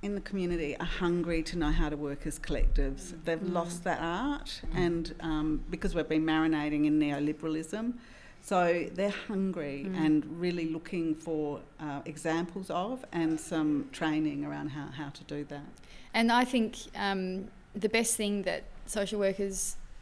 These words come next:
Speaker 4: community members, anyone who has an interest in any aspect of social change could do is find your local activist group. <laughs>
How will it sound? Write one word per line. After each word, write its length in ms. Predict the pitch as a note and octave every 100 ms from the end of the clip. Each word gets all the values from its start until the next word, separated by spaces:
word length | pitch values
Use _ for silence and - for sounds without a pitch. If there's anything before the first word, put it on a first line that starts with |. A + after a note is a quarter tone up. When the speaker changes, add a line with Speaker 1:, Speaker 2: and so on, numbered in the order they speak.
| - -
Speaker 4:
community 320 | - G#3 G3 F#3+
members, 340 | F#3 F#3 F#3
anyone 320 | G3 A3 G#3+
who 60 | G3
has 100 | F#3+
an 60 |
interest 520 | F3+ G#3 G#3 G3 - -
in 60 |
any 180 | G3 G3+
aspect 400 | F#3 - - -
of 80 | F3+
social 300 | F#3 F3 F#3+
change 320 | - F3+ F3
could 140 | G3
do 260 | F3 G#3 E4 - - - - -
is 340 | G#3 F#3 G3 - - -
find 640 | - G#3 G#3 G#3 A3+ C4 -
your 160 | G3 G3
local 400 | F#3 F#3 F#3+ G3
activist 400 | - - F3 E3+
group. 220 | - G2+ - C#3 D#3+
<laughs> 160 | G3 B3